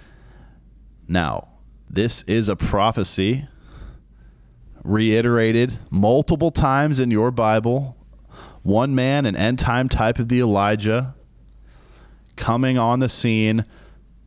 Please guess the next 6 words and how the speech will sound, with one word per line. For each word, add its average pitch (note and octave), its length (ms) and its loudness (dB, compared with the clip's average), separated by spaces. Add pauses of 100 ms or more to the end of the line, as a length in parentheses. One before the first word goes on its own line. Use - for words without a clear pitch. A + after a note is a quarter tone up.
(1160)
in A#2+ 240 2
this A#2+ 360 0
end A2+ 260 0
time. G2+ 480 0 (2000)
So B2 300 0
this C#3 460 -2